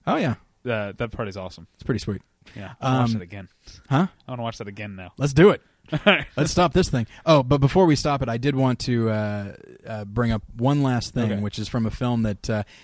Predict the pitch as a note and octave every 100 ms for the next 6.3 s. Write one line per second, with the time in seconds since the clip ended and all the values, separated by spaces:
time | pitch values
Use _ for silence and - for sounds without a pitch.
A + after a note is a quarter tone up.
0 | _ - - G#3+ A3 A#3 F3+ C#3 A2+ -
1 | C3+ A#2+ G#2+ A2+ G#2 B2+ G#2 G2 - A2
2 | - A#2+ A2 G#2+ F2 G#2+ - B2 A2+ A2
3 | G#2+ A#2+ C#3 C#3 B2+ A#2+ - C3+ - F#2
4 | - _ _ B2 A#2 A2+ _ A#2 A#2 A2+
5 | - - _ _ _ - E3 F3+ F3 C#3+
6 | D3+ C#3+